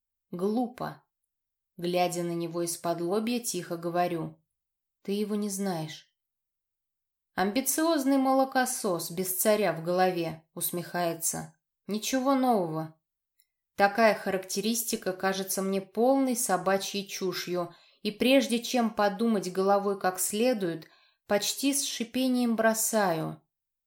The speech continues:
«Посмотрим, что ты скажешь, когда будешь подавать ему чай».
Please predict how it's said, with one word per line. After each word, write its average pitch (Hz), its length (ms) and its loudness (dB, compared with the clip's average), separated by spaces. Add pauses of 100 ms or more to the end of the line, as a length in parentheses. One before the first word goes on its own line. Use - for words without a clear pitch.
(360)
«Посмотрим, 208 800 -2
что - 260 -8
ты 190 140 -6
скажешь, 185 640 -2
когда 180 320 -2
будешь 175 400 -6
подавать 185 540 -4
ему 180 180 -6
чай». 160 500 -6